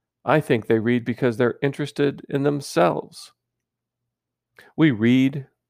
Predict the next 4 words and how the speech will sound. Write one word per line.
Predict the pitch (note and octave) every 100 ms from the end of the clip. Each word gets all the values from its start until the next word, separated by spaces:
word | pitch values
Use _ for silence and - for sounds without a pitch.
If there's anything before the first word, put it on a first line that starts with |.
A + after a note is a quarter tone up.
| _
consume, | A#2+ G#2+ - A#2+ A#2+ A#2+ A#2+ C3 _
share, | - - A#2 A2 A2+ A#2 A#2+ _ _ _ _ -
even | D#3+ D3+
produce | C3+ G#2 D3+ D3 - - -